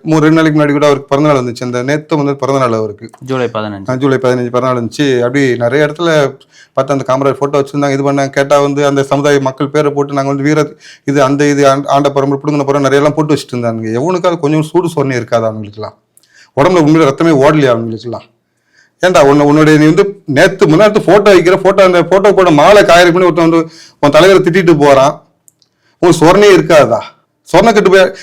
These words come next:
Speaker 1: அப்படி என்ன உங்களுக்கு பயமா? இல்ல பயம் இல்லைன்னா என்ன இப்ப நடந்துட போகுது? ஒரு, நான் என்ன சொன்னா, ஒரு சமுதாயத்துக்காண்டி உழைச்சிருந்தானா அவர் நீ வந்து சொல்லலாம், அவர் தேசத்துக்காண்டியே உழைச்சவர். இன்னைக்கும் பெருந்தலைவர் அப்படின்னா அவரை தான் சொல்றாங்க.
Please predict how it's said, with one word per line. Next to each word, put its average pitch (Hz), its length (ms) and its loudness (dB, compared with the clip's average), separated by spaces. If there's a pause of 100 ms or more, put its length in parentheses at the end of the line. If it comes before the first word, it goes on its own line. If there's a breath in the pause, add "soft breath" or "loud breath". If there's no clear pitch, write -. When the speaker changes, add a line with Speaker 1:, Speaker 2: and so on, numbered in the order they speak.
(100)
Speaker 1:
அப்படி 156 320 2
என்ன 220 120 4
உங்களுக்கு 196 280 2
பயமா? 156 300 4
இல்ல 156 220 4
பயம் 160 260 2
இல்லைன்னா 170 300 2
என்ன 170 400 4
இப்ப 151 260 0
நடந்துட 151 380 2
போகுது? 123 380 -6 (1300)
ஒரு, 127 480 0
நான் 139 160 -2
என்ன - 0 -
சொன்னா, 151 400 0 (140)
ஒரு 120 260 -6 (100)
சமுதாயத்துக்காண்டி 143 840 0
உழைச்சிருந்தானா 135 560 -2
அவர் 147 180 2
நீ 127 60 -8
வந்து 131 140 -6
சொல்லலாம், 123 480 -6 (160)
அவர் 123 180 -6
தேசத்துக்காண்டியே 139 600 -2
உழைச்சவர். 117 480 -6 (440 loud breath)
இன்னைக்கும் 151 380 0
பெருந்தலைவர் 160 540 2
அப்படின்னா 143 160 0
அவரை 143 240 2
தான் 139 180 0
சொல்றாங்க. 120 540 -2